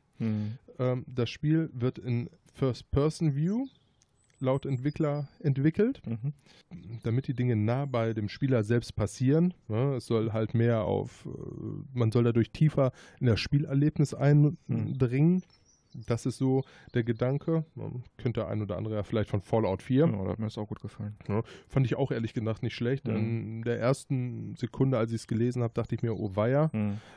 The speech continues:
Speaker 2: äh, fänd ich Third vielleicht doch ein bisschen schöner“, aber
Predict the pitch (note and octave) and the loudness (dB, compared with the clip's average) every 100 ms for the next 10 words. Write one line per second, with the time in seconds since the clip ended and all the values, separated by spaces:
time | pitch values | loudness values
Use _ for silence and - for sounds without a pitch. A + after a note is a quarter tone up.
0 | - - G#2 G#2 - - A#2 - - B2 | -14 -8 -6 -6 -8 -4 -4 -4 0 0
1 | A#2+ - A2+ - B2+ B2+ A#2+ A#2+ - C3 | 0 0 0 2 0 2 0 0 2 4
2 | D3 D#3+ D#3+ - - - A#2 A#2+ C3+ D3+ | 4 2 0 -4 -16 -4 0 2 2 2